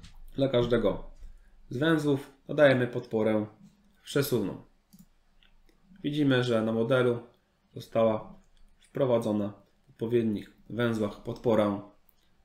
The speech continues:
przesuwna. Wprowadzone dane zatwierdzamy, klikając OK. Następnie przystąpimy do,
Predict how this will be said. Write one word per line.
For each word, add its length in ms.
przesuwna. 520
Wprowadzone 800
dane 460
zatwierdzamy, 680
klikając 440
OK. 140
Następnie 1120
przystąpimy 680
do, 480